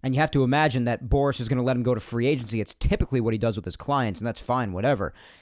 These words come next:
But if that does end up coming to fruition, and that is what ends up happening, don't you think that the Yankees are so fortunate to be able to have Juan Soto in that year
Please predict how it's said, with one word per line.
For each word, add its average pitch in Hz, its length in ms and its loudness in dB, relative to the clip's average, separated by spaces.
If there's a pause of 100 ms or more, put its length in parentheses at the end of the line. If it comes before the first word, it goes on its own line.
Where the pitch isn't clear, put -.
(100)
But 135 140 -2
if - 80 -4
that 151 280 0
does 175 320 4
end 147 160 0
up 143 140 0
coming 156 260 2
to 127 120 -4
fruition, 139 500 0
and 107 80 -2
that 131 180 0
is 160 240 2
what 131 200 0
ends 147 180 0
up 127 140 2
happening, 127 480 0 (260)
don't 143 240 0
you 117 60 -4
think 143 280 -2 (120)
that 120 340 -2
the 95 80 -4
Yankees 95 600 -4 (480)
are 110 100 0
so 147 320 2
fortunate 131 640 -4 (600)
to - 120 -4
be 120 160 2
able 143 200 4
to 123 60 2
have 120 260 2
Juan 127 260 2
Soto 139 500 2 (300)
in 135 240 0
that 135 260 0
year 127 440 0